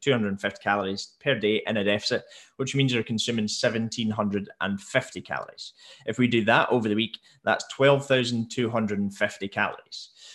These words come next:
So, um, their maintenance calories is fourteen thousand, and because they're in a small deficit of two hundred and fifty a day, that leaves them sitting at twelve thousand two hundred and fifty calories. And that's their sort of goal for the week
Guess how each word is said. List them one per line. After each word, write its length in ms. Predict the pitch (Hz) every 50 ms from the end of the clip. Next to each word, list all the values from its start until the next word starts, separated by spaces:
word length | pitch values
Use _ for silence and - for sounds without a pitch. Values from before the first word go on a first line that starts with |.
| - _ _
So, 440 | - - 127 120 113 98 - - _ _ _ _ _ _ _ _ _ _ _ - - - - - -
um, 400 | - 117 117 117 110 110 107 110 - -
their 260 | 95 98 110 107 107
maintenance 420 | 107 113 131 139 135 143 139 139
calories 380 | - - 135 147 147 151 131 127
is 100 | 117 -
fourteen 520 | - - 117 117 113 117 - 123 127 131
thousand, 460 | 123 - 147 160 160 170 180 185 180 - - _ _
and 160 | - 139 139 127
because 320 | 139 139 170 160 147 139
they're 80 | 139 135
in 80 | 131
a 60 | 123
small 260 | - - 123 120 120 117
deficit 400 | 113 113 120 120 - - - -
of 120 | 107 -
two 100 | - 120
hundred 180 | 120 110 104 104
and 120 | 104 -
fifty 260 | - 104 - - 92
a 60 | 98
day, 320 | 95 117 143 170 165 - - - - - - _ _ _ -
that 200 | 123 120 82 101
leaves 240 | 123 120 110 104 104
them 240 | 113 110 107 107
sitting 300 | 104 - - - - 104
at 260 | 104 - - - - -
twelve 300 | - 139 135 131 120 -
thousand 420 | 135 120 117 107 113 113 110 -
two 180 | - 120 120 117
hundred 280 | 117 113 107 104 101
and 180 | 104 101 101 -
fifty 280 | 113 110 - - 104
calories. 440 | 101 - 87 71 - - - - -
And 140 | 95 110 123
that's 180 | 135 120 - -
their 80 | 147
sort 240 | 139 - 147 - 110
of 140 | 110 - -
goal 260 | 113 117 120 117 113
for 300 | - - - 120 120 110
the 100 | 101 92
week 300 | 101 127 139 139 -